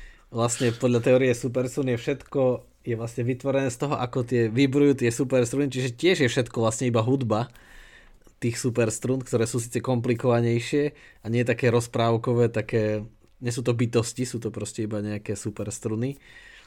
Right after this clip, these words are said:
nejaké me-, nejaké menšie častice,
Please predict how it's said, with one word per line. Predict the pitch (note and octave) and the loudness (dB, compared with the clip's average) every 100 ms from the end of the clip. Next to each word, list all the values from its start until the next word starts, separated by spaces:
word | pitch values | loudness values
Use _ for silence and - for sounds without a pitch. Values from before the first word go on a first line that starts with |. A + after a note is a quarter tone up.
| - | -12
nejaké | A2 G#2 G2+ A2 G#2 | -6 -6 -4 -4 -2
me-, | G#2 A2 | -4 -4
nejaké | A#2+ A2 B2 A2 | -4 -2 -2 0
menšie | B2+ B2+ B2 | 0 0 -2
častice, | A#2 G#2+ - A#2+ B2+ B2 A2+ | 0 -4 -6 -6 -2 0 -2